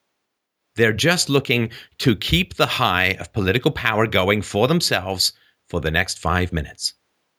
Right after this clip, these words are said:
And confronting the challenges that face Europe right now is very likely going to deprive them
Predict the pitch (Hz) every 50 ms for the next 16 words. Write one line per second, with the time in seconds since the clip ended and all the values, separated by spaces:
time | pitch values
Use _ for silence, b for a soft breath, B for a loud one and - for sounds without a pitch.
0 | _ _ _ _ _ _ _ _ _ _ _ _ _ - - 120 127 127 - 151
1 | 135 - - - 196 233 247 - 131 92 92 120 - _ _ _ _ _ _ _
2 | _ _ _ _ - 113 120 113 - 165 170 170 175 175 175 170 - 147 - -
3 | 120 - - 147 147 139 - - 147 139 120 - - 117 113 110 101 107 160 202
4 | 156 113 113 107 - - - _ - 131 - - _ _ _ _ _ _ _ _
5 | _ - - 147 185 170 135 117 113 110 - 131 113 101 120 117 113 107 107 135
6 | - - 269 285 302 - - - 127 117 127 135